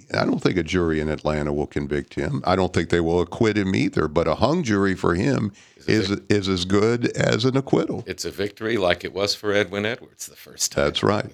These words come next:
Speaker 1: Although Edwin, it was eleven one the other way.
Speaker 2: Yeah, but he still
Speaker 1: Remember that guy Clifford West? I wish we could find him. The
Speaker 2: Yeah.
Speaker 1: juror was doing
Speaker 2: The
Speaker 1: thumbs
Speaker 2: thumbs
Speaker 1: down.
Speaker 2: down. Yeah, yeah. Well
Speaker 1: <laughs> And he, he was the, he was the one holdout.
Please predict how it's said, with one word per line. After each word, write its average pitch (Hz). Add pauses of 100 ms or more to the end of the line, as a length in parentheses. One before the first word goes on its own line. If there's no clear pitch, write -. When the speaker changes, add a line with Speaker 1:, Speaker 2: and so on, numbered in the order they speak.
(120)
Speaker 1:
Although 92
Edwin, 107
it 95
was 87
eleven 92
one 92
the 90
other 117
way. 73 (120)
Speaker 2:
Yeah, 76 (180)
but 80
he 95
still 95 (160)
Speaker 1:
Remember 190
that 165
guy 135
Clifford 120
West? 98
I 107
wish 175
we 127
could 90
find 82
him. 78 (300)
The 110
Speaker 2:
Yeah. 98
Speaker 1:
juror 143
was 120
doing 117
Speaker 2:
The -
Speaker 1:
thumbs 123
Speaker 2:
thumbs -
Speaker 1:
down. 95
Speaker 2:
down. -
Yeah, 82 (320)
yeah. 87 (360)
Well 82
Speaker 1:
<laughs> -
And 123
he, 113
he 113
was 120
the, 113
he 110
was 110
the 110
one 107
holdout. 101